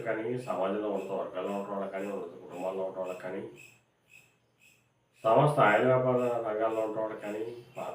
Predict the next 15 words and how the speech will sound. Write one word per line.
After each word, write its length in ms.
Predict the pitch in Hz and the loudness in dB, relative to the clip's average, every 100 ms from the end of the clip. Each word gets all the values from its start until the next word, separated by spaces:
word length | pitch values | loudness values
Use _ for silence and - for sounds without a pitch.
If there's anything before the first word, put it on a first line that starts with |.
| 98 | -4
ఇనుము 160 | 98 92 | -2 -2
వ్యాపారం 300 | 90 92 98 | -4 -4 -6
చేసిన 220 | 95 101 | -8 -10
వాళ్ళకి 220 | 95 92 95 | -10 -10 -8
కానీ, 160 | 98 107 104 | -6 -4 -4
బంగారు 340 | 92 - 87 85 | -6 -6 -6 -8
వర్తకులకు 400 | - - 98 - | -8 -10 -12 -10
కానీ, 160 | 95 104 - | -8 -8 -6
బంగారు 280 | - - 87 | -8 -8 -8
ఆభరణాలు 300 | 85 90 87 85 | -8 -8 -10 -10
తయారు 180 | 85 87 | -10 -10
చేసిన 280 | 90 92 95 | -12 -8 -6
వాళ్ళకి 220 | 92 - | -6 -6
కానీ 160 | 95 120 143 - - _ _ _ _ _ _ _ _ - | -6 -6 -8 -12 -20 _ _ _ _ _ _ _ _ 4
చాలా 280 | 110 139 | 6 8